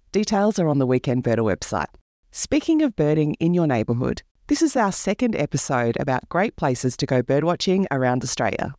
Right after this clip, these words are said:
We previously heard from Olivia Cogden about birding in Canberra. And in this episode, we get to hang out with Doctor Amanda Lillyman.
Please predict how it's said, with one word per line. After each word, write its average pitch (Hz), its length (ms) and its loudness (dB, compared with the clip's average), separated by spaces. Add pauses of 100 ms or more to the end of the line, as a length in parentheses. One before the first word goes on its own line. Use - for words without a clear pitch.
(240)
We 196 100 2
previously 240 520 0
heard 175 220 2
from 170 200 0
Olivia 160 320 0
Cogden 131 640 -2
about 147 560 -2
birding 175 300 0
in 151 180 0
Canberra. 135 560 -2 (440)
And 165 200 0
in 151 100 2
this 220 240 0
episode, 127 520 -2
we 175 120 0
get - 160 -4
to 170 100 -2
hang 151 200 0
out 135 160 -2
with 135 140 0
Doctor 147 340 0
Amanda 127 320 2
Lillyman. 120 500 0